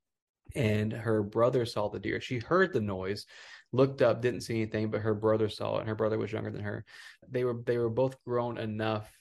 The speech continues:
um, you know, to, to know of the legend, I guess. And so, um, her brother got really, really sick and fought this illness for, like, three weeks, ended up passing away.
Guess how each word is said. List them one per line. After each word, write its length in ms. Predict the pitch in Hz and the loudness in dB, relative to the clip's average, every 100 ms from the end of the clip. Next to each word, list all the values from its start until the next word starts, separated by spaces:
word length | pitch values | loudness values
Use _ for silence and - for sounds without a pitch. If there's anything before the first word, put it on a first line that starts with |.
| _ | _
um, 640 | 117 107 107 104 104 110 156 _ | -2 0 0 -2 -6 -8 -14 _
you 120 | 135 | -4
know, 180 | 107 101 | -2 -2
to, 420 | 101 110 101 101 - - _ - - | -2 -2 0 -2 -8 -18 _ -20 -4
to 100 | 120 | 0
know 260 | 113 110 | 4 4
of 100 | 110 | 4
the 60 | 110 | 0
legend, 360 | 107 107 113 | 0 0 -2
I 60 | 117 | -2
guess. 260 | 131 147 - - - - - | -2 -2 -6 -12 -18 -18 -4
And 360 | 123 117 110 107 | 2 4 4 0
so, 540 | - 117 107 107 107 | 0 2 4 4 2
um, 360 | 113 107 107 104 | 0 -2 -2 -2
her 120 | 110 | -2
brother 220 | 113 110 | 0 0
got 160 | 107 98 | 0 -2
really, 160 | 95 | -6
really 160 | 98 - | -6 -8
sick 420 | - - 156 160 - _ _ _ - | -6 -2 -2 -4 -16 _ _ _ 0
and 580 | 110 110 107 107 107 - | 2 4 2 0 -4 -12
fought 380 | _ - 117 107 | _ -2 0 2
this 220 | 120 110 | -2 -2
illness 300 | 113 113 113 | -2 -2 -2
for, 140 | 107 113 | -2 -4
like, 120 | 107 | -2
three 140 | 110 | -4
weeks, 300 | 107 107 107 | -4 -4 -6
ended 180 | 95 110 | -8 -6
up 80 | 107 | -6
passing 360 | - 104 110 104 | -8 -14 -12 -6
away. 400 | 110 113 - | -2 -2 -4